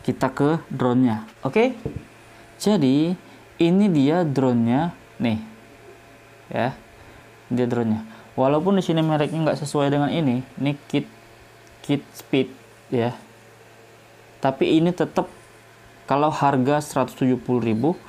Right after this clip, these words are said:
ini tetap recommended ya. Udah ada kamera, drone-nya sebesar ini. Ini belum saya pasang landing dan juga belum saya pasang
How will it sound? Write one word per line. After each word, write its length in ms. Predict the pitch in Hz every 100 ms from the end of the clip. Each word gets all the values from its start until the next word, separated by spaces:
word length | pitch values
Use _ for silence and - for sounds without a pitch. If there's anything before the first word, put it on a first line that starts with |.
| - - -
ini 160 | 147
tetap 320 | 156 147 156 - - -
recommended 880 | 131 135 135 139 131 131 135 135 131 - - - - - - -
ya. 240 | 107 113
Udah 160 | 113 113
ada 80 | 117
kamera, 480 | 117 110 113 147
drone-nya 400 | 165 123 123 120
sebesar 400 | 117 117 110 107
ini. 320 | 110 110 131 165 - - -
Ini 80 | 165
belum 240 | 180 175
saya 160 | 151 139
pasang 480 | 139 139 135 139
landing 640 | - 127 123 113 123 156 143
dan 160 | 123
juga 120 | 123 131
belum 160 | 131 135
saya 160 | 131
pasang 360 | 127 117 127